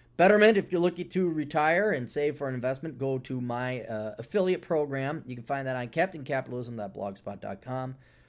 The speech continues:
Look for the Betterment logo, click on that, and basically it does the same thing with Amazon. It says, "Oh, this came from that site, so if you do any investing with them,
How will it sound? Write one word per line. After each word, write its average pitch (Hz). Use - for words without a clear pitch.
Look 120
for 120
the 113
Betterment 151
logo, 143
click 139
on 131
that, 127
and 131
basically 147
it 123
does 123
the 113
same 113
thing 110
with 104
Amazon. 104
It 98
says, 107
"Oh, 165
this 131
came 135
from 120
that 120
site, 110
so 107
if 101
you 117
do 120
any 120
investing 110
with 107
them, 101